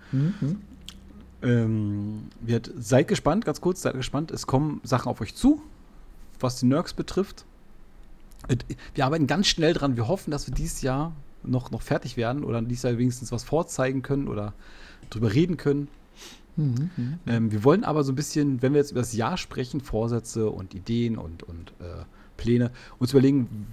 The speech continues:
Speaker 2: was ist das Jahr? Was macht zweitausendvierundzwanzig eigentlich mit Nerds? Äh, mit, mit Nerds und Nerks,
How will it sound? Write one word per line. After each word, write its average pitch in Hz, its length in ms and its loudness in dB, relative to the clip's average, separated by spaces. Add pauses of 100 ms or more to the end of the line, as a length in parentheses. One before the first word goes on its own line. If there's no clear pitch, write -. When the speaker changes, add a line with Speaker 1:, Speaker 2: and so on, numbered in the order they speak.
Speaker 2:
was 123 200 2
ist - 180 -6
das - 140 -6
Jahr? 101 180 0
Was 110 140 -2
macht 160 180 -2
zweitausendvierundzwanzig 123 840 0
eigentlich 117 160 -2
mit 120 140 -2
Nerds? 131 540 6 (500)
Äh, 120 60 2
mit, 117 180 2
mit 120 120 4
Nerds 135 580 6
und 139 280 0
Nerks, 107 560 2